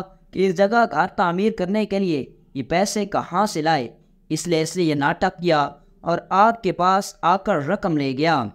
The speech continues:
जब उस बात की खबर मुझे हुई तो मैंने भी उसी दिन से ठान लिया कि मैं इसको मस्जिद की जगह पर अपने घर बनाने की इजाज़त नहीं दूंगा।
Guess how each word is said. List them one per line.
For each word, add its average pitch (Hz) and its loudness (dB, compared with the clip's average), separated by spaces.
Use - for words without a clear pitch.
जब 190 0
उस 240 -4
बात 190 4
की 226 -4
खबर 208 0
मुझे 170 0
हुई 214 -2
तो 151 -2
मैंने 208 2
भी 208 0
उसी 214 -4
दिन 202 -2
से 170 -4
ठान 185 -2
लिया 185 2
कि 151 -4
मैं 190 2
इसको - -4
मस्जिद 175 2
की 160 0
जगह 208 2
पर 151 0
अपने 196 -2
घर 185 0
बनाने 175 -2
की 151 -6
इजाज़त 165 0
नहीं 170 -2
दूंगा। 185 2